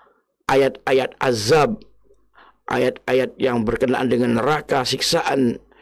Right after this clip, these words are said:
dan ancaman di sana, maka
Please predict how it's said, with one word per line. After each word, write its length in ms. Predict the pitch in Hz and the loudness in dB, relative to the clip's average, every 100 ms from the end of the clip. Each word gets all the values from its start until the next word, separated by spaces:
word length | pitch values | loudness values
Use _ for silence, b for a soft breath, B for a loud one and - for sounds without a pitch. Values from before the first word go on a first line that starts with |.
| b b b b - | b b b b -8
dan 320 | 120 131 127 - | 0 2 2 0
ancaman 640 | 131 127 - 175 165 147 | 0 0 0 2 4 4
di 80 | 139 | 2
sana, 520 | 131 196 208 - 554 - _ b b b b b _ - | 2 4 4 2 0 -6 _ b b b b b _ -2
maka 680 | 117 120 - 120 113 - | 0 0 -2 -2 -2 -4